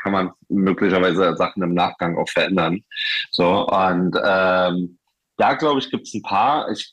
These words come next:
fand's ganz interessant, dass wir jetzt hier eben so viele, ähm, Künstlerinnen genannt haben, wo ich noch kurz überlegt habe, ja gut, die müssen ja selber so krass auch für ihren Platz in diesen ganzen, in dieser Männerdomäne kämpfen. Ob das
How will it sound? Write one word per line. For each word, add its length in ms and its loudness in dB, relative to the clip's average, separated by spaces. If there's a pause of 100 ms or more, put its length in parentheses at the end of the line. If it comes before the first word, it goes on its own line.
fand's 340 -4
ganz 220 -2
interessant, 560 -2
dass 140 0
wir 140 2
jetzt 160 -6
hier 140 0
eben 200 0
so 120 0
viele, 500 2 (560)
ähm, 580 0
Künstlerinnen 800 0
genannt 420 2
haben, 400 0 (140)
wo 160 -2
ich 140 -2
noch 140 -2
kurz 200 0
überlegt 340 2
habe, 140 0
ja 120 2
gut, 260 -2
die 60 -2
müssen 260 2
ja 100 4
selber 380 2
so 140 -2 (160)
krass 480 -4
auch 240 0
für 180 0
ihren 320 2
Platz 420 -2
in 140 2
diesen 220 4
ganzen, 420 2
in 60 0
dieser 200 4
Männerdomäne 680 2
kämpfen. 420 0
Ob 160 -2
das 360 -2